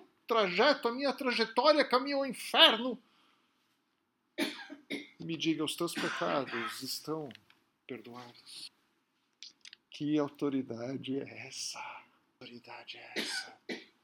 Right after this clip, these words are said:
Quem é que tem autoridade para perdoar pecados? Resposta,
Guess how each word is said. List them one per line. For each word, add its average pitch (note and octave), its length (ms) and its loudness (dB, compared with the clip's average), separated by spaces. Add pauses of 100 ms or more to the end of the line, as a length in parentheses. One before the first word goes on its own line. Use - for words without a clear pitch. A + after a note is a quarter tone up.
(400)
Quem G3+ 260 -10
é C3+ 80 -10
que - 140 -20
tem B2+ 260 -12
autoridade A2+ 800 -14
para A2+ 240 -16
perdoar A2 600 -12
pecados? - 720 -16 (640)
Resposta, - 600 -6